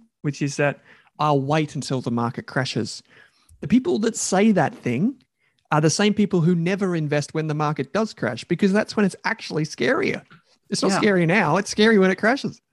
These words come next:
Speaker 1: And so <laughs> d-, don't be one of those people. Just start and just contribute regularly. Kate, but let's say, "Oh my God, I've just finished the tax year." I don't have five hundred dollars to invest. What's one way that we might find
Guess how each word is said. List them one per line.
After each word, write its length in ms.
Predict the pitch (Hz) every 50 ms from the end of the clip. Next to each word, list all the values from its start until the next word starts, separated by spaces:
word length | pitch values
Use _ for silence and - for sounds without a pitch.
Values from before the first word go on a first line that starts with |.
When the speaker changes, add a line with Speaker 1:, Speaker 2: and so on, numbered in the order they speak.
| _ _ - - - -
Speaker 1:
And 120 | 190 185
so 240 | - - 202 196 202 214 - - _ - 185
<laughs> 280 | 175 156 - _ _
d-, 80 | - 196 170 - - _ _ - - _
don't 160 | - 233 262 233
be 80 | 277
one 140 | 226 214 220
of 60 | 165
those 160 | 139 135 135
people. 320 | - - 127 - - 139 131
Just 220 | 131 - 185 -
start 320 | - - 117 110 104 - _ _ _
and 120 | - 143
just 140 | 147 165 -
contribute 420 | - 147 - - 127 107 123 113 -
regularly. 340 | 117 120 113 123 117 117 - - - - _ _
Kate, 300 | - 220 226 220 226 -
but 140 | 233 226 233
let's 220 | 254 262 262 - -
say, 240 | - 226 214 208 - 220
"Oh 180 | 226 226 226
my 200 | 220 185 151 139
God, 280 | 135 156 151 156 160 -
I've 140 | 147 143 -
just 240 | - 262 - -
finished 300 | - - 185 175 170 -
the 60 | - 139
tax 380 | - - 156 151 - - -
year." 220 | 147 143 147 139 139 _ _ _ _ _ _ -
I 80 | 185
don't 260 | 160 - 247 285 277 208
have 240 | 165 190 - 175
five 280 | - - - 151 147 143
hundred 260 | 151 139 139 135 123
dollars 280 | 131 127 127 127 123 -
to 120 | - 143
invest. 340 | 139 131 139 139 139 - - -
What's 300 | - 226 277 - - -
one 240 | 180 196 214 220 196
way 180 | 196 202 202 185
that 120 | 202 202
we 100 | 190 180
might 420 | 165 156 156 160 170 196 - -
find 380 | _ - 165 160 165 165 151 -